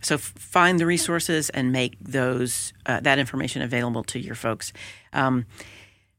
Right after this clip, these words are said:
the resources are important, but healthcare employers also need to create a culture that supports and sustains employee well-being, right?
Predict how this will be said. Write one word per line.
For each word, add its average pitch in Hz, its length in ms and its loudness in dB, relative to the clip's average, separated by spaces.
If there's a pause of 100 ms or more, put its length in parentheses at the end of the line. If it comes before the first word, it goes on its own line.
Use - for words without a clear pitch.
(280)
the 180 80 6
resources 226 480 2
are 190 40 4
important, 196 540 0
but 151 180 2
healthcare 180 460 -4
employers 202 580 0 (720)
also 202 300 0
need 180 380 2
to 160 220 0
create 143 600 -2
a 123 160 -2 (220)
culture - 800 -4 (320)
that - 340 0
supports - 840 -4
and 131 100 -2
sustains 120 600 0
employee - 360 -8
well-being, - 540 -14 (800)
right? - 280 0